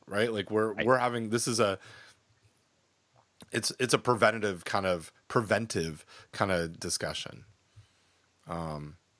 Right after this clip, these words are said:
Speaker 1: oh, that's good. Cool. Well, I'm glad you didn't identify the, our F D A friend.
Speaker 2: Yeah, but,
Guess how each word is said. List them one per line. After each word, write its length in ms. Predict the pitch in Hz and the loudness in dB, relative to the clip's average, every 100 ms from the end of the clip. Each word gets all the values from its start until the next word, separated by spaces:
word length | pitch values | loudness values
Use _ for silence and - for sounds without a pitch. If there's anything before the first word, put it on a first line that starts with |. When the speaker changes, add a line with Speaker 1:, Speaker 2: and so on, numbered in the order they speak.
| 117 | -6
Speaker 1:
oh, 120 | 110 | -4
that's 160 | 95 - | -4 -4
good. 240 | 107 - - - | -4 -6 -14 -10
Cool. 220 | - 95 | -2 2
Well, 120 | 101 | 4
I'm 80 | 107 | 4
glad 240 | 120 135 | 4 2
you 60 | 131 | 0
didn't 180 | 110 98 | -6 -4
identify 560 | 90 90 92 - 85 85 - - | -4 -4 -4 -2 -2 -4 -12 -18
the, 380 | 90 87 82 - | -8 -6 -6 -4
our 180 | 90 87 | -2 -2
F 140 | 87 | -4
D 140 | 82 80 | -6 -8
A 60 | |
friend. 340 | 85 - 62 95 _ - - - - - _ - _ _ _ - - | -8 -12 -14 -18 _ -20 -20 -20 -20 -20 _ -20 _ _ _ -20 -2
Speaker 2:
Yeah, 220 | 120 95 - - | 2 2 2 2
but, 160 | - 156 | 4 4